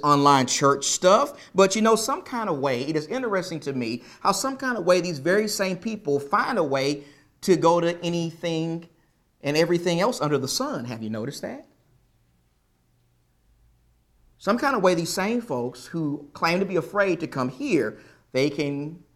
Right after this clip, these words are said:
go to work every day. And they can take nice vacations. And they can go to restaurants and big, large family get-togethers. And the really disturbing thing about that is these same people often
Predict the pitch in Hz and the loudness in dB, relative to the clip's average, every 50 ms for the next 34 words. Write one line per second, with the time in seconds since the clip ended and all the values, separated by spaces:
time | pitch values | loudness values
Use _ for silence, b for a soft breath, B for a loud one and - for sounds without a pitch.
0 | _ _ _ _ _ _ _ _ _ 117 123 123 147 196 302 320 233 - - - | _ _ _ _ _ _ _ _ _ -4 -2 -2 0 2 4 4 4 2 0 -6
1 | - - _ _ 120 120 107 110 110 113 104 71 60 - _ _ _ _ _ _ | -18 -20 _ _ -8 -6 -6 -6 -8 -10 -10 -10 -14 -20 _ _ _ _ _ _
2 | _ _ _ _ _ _ _ _ _ _ _ _ _ _ _ _ _ _ _ _ | _ _ _ _ _ _ _ _ _ _ _ _ _ _ _ _ _ _ _ _
3 | _ _ _ _ _ _ _ _ _ _ _ _ _ _ _ 135 139 139 143 147 | _ _ _ _ _ _ _ _ _ _ _ _ _ _ _ -4 -2 2 2 2
4 | 143 165 170 - 170 156 143 135 131 127 120 - 147 117 - 233 131 151 151 - | 2 0 -2 -2 0 0 0 0 0 -2 -2 -4 -6 -6 -4 -2 -2 -2 -2 -4
5 | - 262 - - - - - - _ _ _ _ _ _ _ _ _ _ _ _ | -8 -10 -10 -12 -16 -20 -20 -20 _ _ _ _ _ _ _ _ _ _ _ _
6 | _ _ _ _ _ _ _ _ _ - 175 175 180 185 180 170 170 165 147 139 | _ _ _ _ _ _ _ _ _ -2 2 2 4 4 4 4 4 4 4 4
7 | 131 131 147 143 147 - - 202 196 202 220 262 302 285 - - - - _ _ | 2 2 2 2 0 -2 0 2 4 4 4 2 0 -4 -10 -14 -18 -20 _ _
8 | _ _ _ _ _ _ 135 143 143 131 135 - 127 - 156 160 165 165 - - | _ _ _ _ _ _ -2 0 0 -2 -4 -10 -4 2 2 4 4 2 -2 -2
9 | 135 147 147 156 160 175 170 - - 180 170 165 151 147 139 120 139 170 175 - | 2 6 6 8 6 6 4 2 0 0 2 2 2 0 0 0 0 0 0 0
10 | 233 190 202 240 254 269 285 294 294 - - 233 247 233 226 226 233 269 320 294 | 0 0 2 2 2 4 2 0 0 0 0 0 2 4 4 4 4 2 -2 -4
11 | 269 208 202 - - - 254 285 330 370 349 302 208 202 208 214 - - 240 240 | -2 -2 0 -2 0 4 6 6 6 6 6 4 2 4 4 6 8 10 10 10
12 | 240 - 233 247 254 254 254 262 214 - 269 285 269 247 - - - 285 294 311 | 10 8 8 6 6 6 4 0 -2 -2 -2 -2 0 0 0 0 2 2 2 2
13 | 302 294 262 - - - - 320 320 311 - 233 - - 220 247 262 262 - 208 | 2 2 0 -2 -4 -4 -2 0 0 0 0 2 6 10 10 10 10 10 6 4
14 | 202 B | 2 B